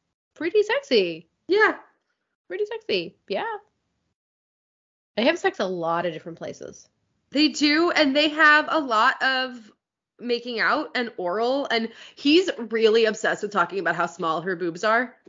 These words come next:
Speaker 1: Yes. He's into it, I guess. It's fine.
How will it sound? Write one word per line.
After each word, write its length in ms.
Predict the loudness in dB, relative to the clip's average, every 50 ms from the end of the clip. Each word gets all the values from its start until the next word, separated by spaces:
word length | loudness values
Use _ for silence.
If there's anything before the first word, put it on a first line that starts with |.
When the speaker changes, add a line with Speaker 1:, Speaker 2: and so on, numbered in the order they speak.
| _ -2
Speaker 1:
Yes. 520 | 2 2 4 4 4 2 0 -4 -12 -16 -20 _ _ _ _ _ _ _ _ _ _ _ _ _ _ _ _ _ _ _ _ _ _ _ _ _ _ _ _ _ _ _ _ _ _ _ _ _ _ -20 -8 _
He's 160 | 0 2 4
into 220 | 4 4 6 6 6
it, 100 | 6 4
I 60 | 4
guess. 280 | 2 2 0 -2 -4 -10
It's 100 | -12 -6
fine. 280 | -2 -2 0 0 -2